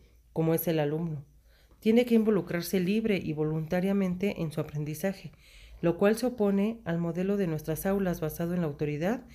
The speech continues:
y la obligatoriedad. La enseñanza a online consiste en un modelo mediado,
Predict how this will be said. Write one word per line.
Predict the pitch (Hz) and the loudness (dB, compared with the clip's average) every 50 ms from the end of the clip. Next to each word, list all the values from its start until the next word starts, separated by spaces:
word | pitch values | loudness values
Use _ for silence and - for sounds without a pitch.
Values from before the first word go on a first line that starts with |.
| - - - - - - | -20 -20 -20 -20 -6 -2
y | 165 165 | 0 2
la | 160 160 156 | 2 2 2
obligatoriedad. | 151 156 156 156 151 160 151 151 156 156 151 151 151 151 143 143 139 143 - - - - - - - - - - - - | 2 0 -2 -2 -2 -2 -4 -2 0 -2 0 0 0 0 -2 -2 -4 -6 -10 -16 -20 -20 -20 -20 -20 -20 -20 -20 -8 -2
La | - | 0
enseñanza | 175 185 185 202 220 226 233 240 262 254 233 294 311 320 311 - | 0 2 4 4 6 6 6 6 4 2 0 -2 -2 -2 -2 -2
a | - 170 | 0 0
online | 165 165 170 185 190 180 170 160 180 208 233 233 - | 2 2 2 2 2 2 2 2 0 0 -2 -4 0
consiste | - 185 175 180 208 202 196 - 226 | 0 0 0 0 -2 -4 -2 0 2
en | 220 | 2
un | 214 208 | 2 2
modelo | 208 202 190 180 180 185 185 | 2 0 0 0 0 0 0
mediado, | 180 165 151 143 170 180 180 175 165 151 | 0 0 0 0 0 0 0 -2 -4 -6